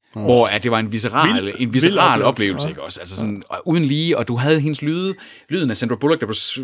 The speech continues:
Speaker 2: slynget rundt om dig, ikke også, i biografen i, i god surround og de ting. Så det kan godt være, det var, fordi det var sådan en, en, en mavepuster af en oplevelse. Og, og, og så tror jeg netop sådan, så vil jeg hellere sige, øh, netop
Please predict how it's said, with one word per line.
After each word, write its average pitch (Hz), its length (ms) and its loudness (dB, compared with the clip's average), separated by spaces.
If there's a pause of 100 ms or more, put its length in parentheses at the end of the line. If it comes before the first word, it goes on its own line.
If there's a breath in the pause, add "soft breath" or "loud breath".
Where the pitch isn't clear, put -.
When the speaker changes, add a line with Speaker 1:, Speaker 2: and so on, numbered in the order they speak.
Speaker 2:
slynget 135 460 2
rundt 147 220 2
om 135 140 0
dig, 92 100 -4
ikke 95 120 -2
også, 113 100 -4
i - 20 -20
biografen 113 440 0
i, 92 100 0
i 95 120 -4
god 139 200 -4
surround 113 400 -2
og 113 80 -2
de 104 60 -8
ting. 113 200 -2 (420 soft breath)
Så 123 100 -2
det 127 60 8
kan 139 60 4
godt 170 60 4
være, 165 100 4
det 127 80 2
var, 117 60 4
fordi 127 180 -6
det 135 80 -2
var 120 60 2
sådan 127 160 4 (140)
en, 98 100 -2
en, 95 100 -6
en 104 120 -2
mavepuster 120 800 2
af 95 100 -6
en 90 200 -6
oplevelse. 82 580 -4 (280)
Og, 107 120 2 (100)
og, 101 340 2
og 110 80 -4
så 131 80 0
tror 139 120 2
jeg 120 60 4
netop 110 240 0
sådan, 101 280 -4
så 120 80 4
vil 117 80 4
jeg 95 80 4
hellere 110 180 0
sige, - 320 -6
øh, 82 120 -10
netop 95 220 -4